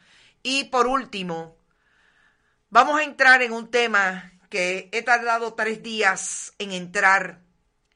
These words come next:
lo que ha sido el asesinato de un joven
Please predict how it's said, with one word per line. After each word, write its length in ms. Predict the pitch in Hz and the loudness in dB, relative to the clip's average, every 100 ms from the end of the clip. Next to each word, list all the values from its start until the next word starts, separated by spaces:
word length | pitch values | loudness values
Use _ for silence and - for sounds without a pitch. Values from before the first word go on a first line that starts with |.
| _ - | _ -12
lo 280 | 196 185 | -6 -6
que 560 | 185 180 165 165 - _ | -6 -8 -8 -10 -14 _
ha 140 | - 214 | 0 0
sido 480 | - 262 226 190 160 | -2 -6 -6 -6 -6
el 120 | 175 | -6
asesinato 720 | 170 185 - 180 214 220 196 | -8 -10 -10 -2 -2 -2 -8
de 200 | 170 170 | -8 -10
un 240 | 175 190 | -12 -14
joven 680 | 185 180 214 190 160 160 156 | -12 -4 -4 -4 -12 -16 -20